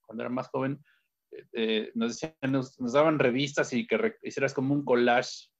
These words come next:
¿no? Ya con eso es como un clásico ejercicio de, el collage te sirve para, para ver qué traes en tu cabeza.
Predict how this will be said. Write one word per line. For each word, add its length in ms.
¿no? 240
Ya 200
con 160
eso 200
es 80
como 260
un 240
clásico 460
ejercicio 500
de, 240
el 120
collage 400
te 60
sirve 280
para, 460
para 200
ver 240
qué 80
traes 280
en 80
tu 100
cabeza. 400